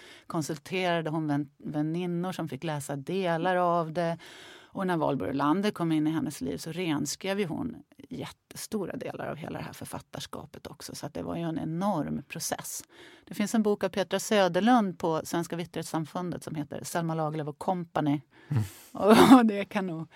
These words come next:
Speaker 1: stämma rätt väl faktiskt, att det var, de var flera kring de här böckerna verkligen.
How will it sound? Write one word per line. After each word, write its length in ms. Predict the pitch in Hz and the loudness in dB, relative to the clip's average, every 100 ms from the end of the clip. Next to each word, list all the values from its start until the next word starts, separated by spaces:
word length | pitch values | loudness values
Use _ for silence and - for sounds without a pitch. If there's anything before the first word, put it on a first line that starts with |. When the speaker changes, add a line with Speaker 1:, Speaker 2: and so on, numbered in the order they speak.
| - _ - | -20 _ -16
Speaker 1:
stämma 480 | - - 156 151 143 | -10 0 0 2 -2
rätt 200 | 135 - | -6 -10
väl 340 | - - - | -8 -8 -10
faktiskt, 240 | - - | -12 -10
att 100 | - | -10
det 80 | - | -8
var, 240 | - - - _ _ _ _ _ _ - _ _ | -6 -8 -8 _ _ _ _ _ _ -20 _ _
de 140 | 175 160 | -4 -2
var 100 | 160 | -4
flera 360 | - 185 185 | -2 -2 -2
kring 200 | 180 160 | -2 -4
de 120 | 151 | -4
här 100 | 147 | -4
böckerna 400 | - 170 - 170 | -6 -10 -8 -8
verkligen. 440 | 160 156 - 180 | -8 -10 -12 -16